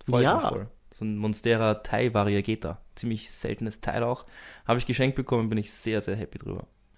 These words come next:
Speaker 2: Gut, ähm, nachdem wir die Kater-Thematik abgeschlossen
Speaker 1: Ja.
Speaker 2: haben, hast du gesagt, du möchtest etwas ansprechen.
Speaker 1: <laughs> Ich möchte etwas ansprechen. Ganz, ganz richtig.
Speaker 2: In unserer äußerst professionellen Vorbesprechung, die wir heute hatten.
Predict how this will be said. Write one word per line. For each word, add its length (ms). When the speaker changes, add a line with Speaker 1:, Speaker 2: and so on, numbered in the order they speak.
Speaker 2:
Gut, 320
ähm, 480
nachdem 320
wir 80
die 80
Kater-Thematik 1400
abgeschlossen 440
Speaker 1:
Ja. 120
Speaker 2:
haben, 180
hast 280
du 100
gesagt, 520
du 120
möchtest 560
etwas 320
ansprechen. 520
Speaker 1:
<laughs> 240
Ich 160
möchte 280
etwas 240
ansprechen. 640
Ganz, 380
ganz 240
richtig. 440
Speaker 2:
In 80
unserer 320
äußerst 240
professionellen 380
Vorbesprechung, 500
die 60
wir 80
heute 160
hatten. 160